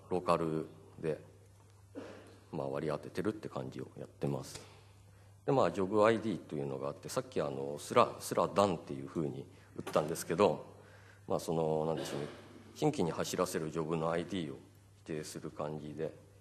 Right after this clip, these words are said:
まあ、ユニーク、なんでしょうね、同時に同じ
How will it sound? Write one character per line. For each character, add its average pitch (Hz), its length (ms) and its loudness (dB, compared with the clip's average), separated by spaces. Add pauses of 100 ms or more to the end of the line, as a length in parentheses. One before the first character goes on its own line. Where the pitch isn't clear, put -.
(300)
ま 90 100 0
あ、 - 20 0
ユ 80 160 -4
ニ 120 260 0
ー 120 120 -14
ク、 123 340 2 (1160)
な 104 80 -2
ん - 20 -6
で - 80 -8
し - 80 -14
ょ - 40 -12
う 71 40 -10
ね、 76 100 -8
同 123 220 4
時 123 120 2
に 120 240 2 (140)
同 113 320 2
じ 107 180 -4